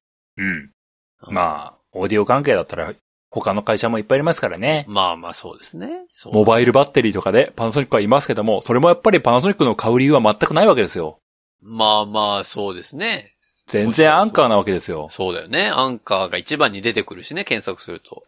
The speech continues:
Speaker 1: パナソニックは全知全能でしたけども、
Speaker 2: あー。
Speaker 1: たった今において言えば、もはや、もう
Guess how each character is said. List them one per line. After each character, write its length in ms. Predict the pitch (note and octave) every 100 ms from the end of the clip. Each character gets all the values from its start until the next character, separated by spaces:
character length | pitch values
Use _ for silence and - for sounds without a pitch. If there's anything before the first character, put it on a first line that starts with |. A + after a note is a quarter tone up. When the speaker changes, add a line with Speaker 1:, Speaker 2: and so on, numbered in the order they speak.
| _ _ _ _ _ _ -
Speaker 1:
パ 120 | A2
ナ 80 | G2
ソ 100 | B2
ニ 100 | G#2
ッ 40 |
ク 120 | -
は 280 | G#2 G2 E2+ _
全 320 | - C3 D#3+
知 140 | D3 G#2
全 260 | G#2 A#2
能 120 | C#3 C#3+
で 100 | D3
し 80 |
た 100 | -
け 80 | G2
ど 80 | F#2
も、 320 | G2 F#2 D#2 _
Speaker 2:
あ 80 | F#2
ー。 20 |
Speaker 1:
た 220 | F2+ F2
っ 40 | E2+
た 60 | A2
今 160 | C#3+
に 100 | C3
お 100 | A2
い 60 | A2
て 180 | C3 B2+
言 160 | C3
え 20 |
ば、 220 | D3+ D3+ B2
も 140 | C#3
は 160 | D3 B2+
や、 320 | C3+ A#2+ F2 - - -
も 320 | - E3 A2
う 40 | -